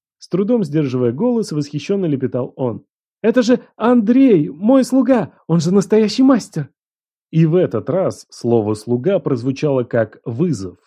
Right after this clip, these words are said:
Не издевка, не принижение, а гордость. И старик Хваджон заметил это. Он даже чуть склонил голову, как будто про себя отметил. Хорошо, мальчишка понял, что значит верность.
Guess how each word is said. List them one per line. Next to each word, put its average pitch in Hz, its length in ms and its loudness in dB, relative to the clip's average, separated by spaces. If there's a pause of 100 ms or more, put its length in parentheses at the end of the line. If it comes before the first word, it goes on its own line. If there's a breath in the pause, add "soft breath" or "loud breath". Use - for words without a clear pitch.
Не 214 200 0
издевка, 165 480 -2
не 131 100 0
принижение, 139 720 -2
а 113 160 -8
гордость. 104 880 -2
И 139 100 -4
старик 110 440 -2
Хваджон 110 480 -4
заметил 113 460 -2
это. - 240 -12 (260 soft breath)
Он 196 160 0
даже 190 240 0
чуть 180 200 -6
склонил 170 360 -2
голову, 151 380 2
как 107 200 -6
будто 170 240 -4
про 139 140 -2
себя 107 280 -4
отметил. 117 580 -8
Хорошо, 135 680 -4
мальчишка 139 540 -2
понял, 135 420 -4
что 110 220 -8
значит 101 360 -8
верность. 95 440 -6